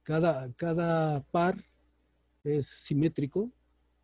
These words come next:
y Vaca Mendoza, el científico cusqueño, llamó a esto bínodos. Luego he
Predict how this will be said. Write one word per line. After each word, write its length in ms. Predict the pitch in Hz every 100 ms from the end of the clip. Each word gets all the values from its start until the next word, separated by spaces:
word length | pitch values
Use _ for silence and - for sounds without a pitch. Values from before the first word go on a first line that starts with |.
| _ _ -
y 360 | 127 123 123 123
Vaca 340 | 135 160 170
Mendoza, 640 | 151 139 147 180 165 185 165
el 320 | 135 127 123
científico 540 | - 135 165 175 147
cusqueño, 460 | 135 123 - 170 156
llamó 380 | 139 143 156 151
a 60 |
esto 260 | 147 - 139
bínodos. 720 | 135 185 160 131 117 113 - - _ _ _ _ _ _ -
Luego 320 | 185 190 190
he 340 | 190 190 185